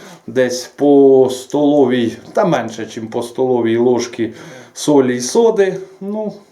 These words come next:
шлаку чимало. Ну, і получилась ось така деталька. Так що нормально, можна плавати. Алюміній в мене є, там ще миски драні, каструлі, проволочки кусочки. В общем, треба підготувати буде.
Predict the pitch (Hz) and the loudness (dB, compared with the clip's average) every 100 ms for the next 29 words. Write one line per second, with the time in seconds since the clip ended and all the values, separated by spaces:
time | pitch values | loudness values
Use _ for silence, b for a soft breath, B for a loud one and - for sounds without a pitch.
0 | - - 170 190 190 170 170 156 160 151 | -14 -2 0 0 -4 -4 -2 -2 2 2
1 | 143 135 B B B B B B 208 208 | 2 -4 B B B B B B -10 0
2 | 202 196 196 208 202 196 185 - 190 196 | 2 2 2 2 2 0 -4 -4 -2 0
3 | 185 185 185 196 170 - 127 175 - 175 | 0 -2 0 0 2 -2 0 -2 0 -2
4 | 160 - _ _ - _ _ _ _ B | -2 -6 _ _ -20 _ _ _ _ B
5 | B B B 170 185 208 202 160 131 147 | B B B 0 0 0 -2 -2 -2 -2
6 | 147 156 147 175 180 127 101 - _ b | -2 -2 0 2 2 2 -4 -10 _ b
7 | b b 147 202 214 208 175 156 151 147 | b b 0 0 2 2 4 2 0 -2
8 | 147 160 208 208 - 156 143 - 139 151 | -2 -2 0 -2 -2 -2 -4 -2 -2 0
9 | 170 - 214 185 175 170 165 147 - 147 | -2 -2 0 2 4 2 0 -4 -2 -2
10 | - 196 214 180 143 175 202 190 175 160 | -2 -2 0 0 0 2 4 4 2 0
11 | 156 170 165 165 160 165 151 156 - 135 | -4 -8 -6 -6 -4 0 0 -2 -4 -4
12 | 135 B B B B B - 160 160 160 | -4 B B B B B -2 -2 -2 -4
13 | 147 165 151 143 139 147 139 165 190 208 | -2 -2 0 -2 -4 -4 -2 0 0 0
14 | 208 160 160 165 160 135 | 0 -2 -6 -4 -2 -4